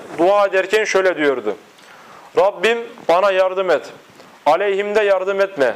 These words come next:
Bana destek ol, aleyhimde destek olma. Benim için tuzak kur, aleyhimde tuzak kurma." Bunu da sahih isnatla Ebu Davud, Tirmizi ve İbn-i Mace Sünenlerinde, Ahmet bin Hanbel Müsned'inde,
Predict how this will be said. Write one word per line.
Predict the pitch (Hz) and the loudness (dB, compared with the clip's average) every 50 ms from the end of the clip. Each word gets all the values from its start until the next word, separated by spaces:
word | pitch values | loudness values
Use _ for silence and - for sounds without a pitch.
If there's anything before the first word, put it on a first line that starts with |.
| - - - - - - - - - | -6 -12 -20 -20 -20 -20 -20 -20 -6
Bana | - 135 156 180 196 214 214 175 | 0 0 2 2 2 0 0 0
destek | 165 185 185 - - 220 208 185 - | 0 -2 -2 0 -2 -2 -2 0 2
ol, | 196 214 233 233 - - - - | 0 0 0 -2 -6 -10 -4 0
aleyhimde | 170 170 180 196 196 190 190 196 196 208 202 | 0 2 2 2 0 0 -2 0 -2 0 0
destek | 175 185 170 - - 196 175 175 | 0 0 0 0 -2 0 2 2
olma. | 180 175 156 139 123 107 104 - - - - - - - - 123 123 | 0 0 2 0 0 0 -2 -6 -14 -18 -20 -20 -20 -20 -8 -2 -2
Benim | 175 196 220 233 220 | 0 0 0 -2 -2
için | 214 - - 160 151 139 | -2 -2 -2 -2 -2 -2
tuzak | - 180 180 180 220 208 208 - | -2 -2 0 2 0 0 0 0
kur, | 214 226 226 220 220 - - - - - | 0 0 0 0 -4 -8 -14 -6 0 0
aleyhimde | 170 185 196 185 170 170 165 170 180 202 214 214 - - - - - | 0 2 2 0 -2 -2 -2 0 0 0 0 -2 -6 -12 -16 -8 -4
tuzak | 175 165 160 190 196 190 196 | -2 0 2 2 0 0 0
kurma." | - 170 151 143 123 110 101 98 - - - - - - - - - - - - - - - - - - - - - - - - - - - - - - | -2 0 0 2 0 0 -2 -4 -10 -20 -20 -20 -20 -20 -20 -20 -20 -20 -20 -20 -20 -20 -20 -20 -20 -20 -20 -20 -20 -20 -20 -20 -20 -20 -20 -20 -8 -4
Bunu | 160 180 196 185 170 | -2 0 0 2 2
da | 180 196 208 214 - - | 2 2 0 -2 -6 -10
sahih | - - - 180 185 185 185 | -6 -2 0 0 0 0 -2
isnatla | 165 - - 165 156 156 - 170 190 196 196 - - | -6 -2 0 0 0 0 2 2 2 2 0 -2 -2
Ebu | 180 180 175 180 175 | -2 0 0 2 2
Davud, | 170 180 175 180 180 - - - | 2 2 0 0 -4 -8 -12 -8
Tirmizi | - 175 175 185 180 175 170 151 151 175 185 196 185 170 | -4 -2 -2 0 0 0 0 0 0 0 0 0 -2 0
ve | 165 165 | 0 0
İbn-i | 170 170 160 175 175 | 0 0 0 0 2
Mace | 170 170 170 160 151 147 | 2 2 0 0 -2 -4
Sünenlerinde, | - - 165 175 180 175 175 175 175 165 170 175 180 190 196 208 202 - - - - - - - | -4 -2 0 0 0 0 0 0 0 0 0 0 0 0 0 0 -4 -10 -20 -20 -20 -10 -4 0
Ahmet | 147 151 165 180 185 185 - 160 | 0 0 2 0 -2 -4 0 0
bin | 170 | 0
Hanbel | 175 170 160 151 143 135 | 0 0 0 0 -2 -2
Müsned'inde, | 143 156 165 165 - 185 175 160 175 170 175 170 185 202 | -2 -4 -4 -2 0 0 0 0 0 0 0 0 0 0